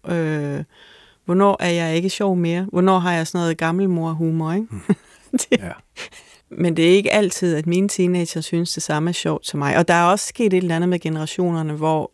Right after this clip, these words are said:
Speaker 1: man sådan noget, altså i firserne og halvfemserne skulle vi jo være så ironisk og
Speaker 2: Mhm.
Speaker 1: sarkastisk, som
Speaker 2: Ja.
Speaker 1: vi overhovedet kunne være, ikke?
Speaker 2: Ja.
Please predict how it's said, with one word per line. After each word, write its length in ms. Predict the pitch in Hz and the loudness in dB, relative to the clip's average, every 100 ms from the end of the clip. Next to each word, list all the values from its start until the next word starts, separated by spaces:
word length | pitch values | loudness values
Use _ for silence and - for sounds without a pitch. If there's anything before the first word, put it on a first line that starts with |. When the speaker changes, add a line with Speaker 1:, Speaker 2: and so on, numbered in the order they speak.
| - | -8
Speaker 1:
man 260 | 160 156 | -6 -4
sådan 160 | 147 156 | -4 -4
noget, 240 | 147 139 - | -4 -4 -6
altså 200 | 151 147 | -6 -4
i 120 | 143 | -4
firserne 600 | - 196 165 160 147 147 | 0 0 0 -2 -4 -4
og 80 | 151 | -4
halvfemserne 520 | 156 - 180 165 156 | -6 -2 0 0 -4
skulle 200 | 151 160 | -4 0
vi 40 | 156 | 0
jo 80 | |
være 220 | 147 143 165 | 2 0 -2
så 120 | 165 | -2
ironisk 460 | 160 170 160 147 147 | 0 0 0 -2 0
og 40 | - | 0
Speaker 2:
Mhm. 80 | |
Speaker 1:
sarkastisk, 400 | 131 147 - 160 | 2 0 -2 -6
som 120 | - 151 | -2 -2
Speaker 2:
Ja. 40 | |
Speaker 1:
vi 60 | 151 | 0
overhovedet 220 | 156 165 | 0 0
kunne 160 | 160 | -2
være, 260 | 151 170 208 | 0 2 2
ikke? 120 | |
Speaker 2:
Ja. 40 | 233 | 0